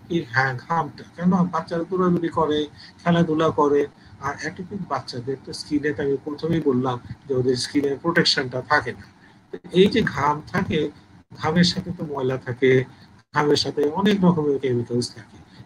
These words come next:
এগুলো তখন স্কিনকে irritate করে, Irritate করে ওই জায়গায় তখন অ্যালার্জিটা তৈরি করে। এবং বাচ্চারা সুন্দর বা-, বাইরের থেকে স্কুল থেকে আসলো, বাবা মা হাত মুখ ধুয়ে চট করে বসে পড়লো,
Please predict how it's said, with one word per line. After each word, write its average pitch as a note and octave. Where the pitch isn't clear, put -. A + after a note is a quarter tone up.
এগুলো G3
তখন F#3
স্কিনকে F3+
irritate D3+
করে, -
Irritate G#3+
করে A3+
ওই F3+
জায়গায় D3
তখন C3+
অ্যালার্জিটা A2+
তৈরি A#2+
করে। -
এবং G3
বাচ্চারা F3+
সুন্দর F3
বা-, D#3+
বাইরের D#3
থেকে F3
স্কুল D#3
থেকে E3
আসলো, D#3+
বাবা D#3
মা D3
হাত D#3+
মুখ C#3+
ধুয়ে D3
চট D3+
করে C#3
বসে C3+
পড়লো, A#2+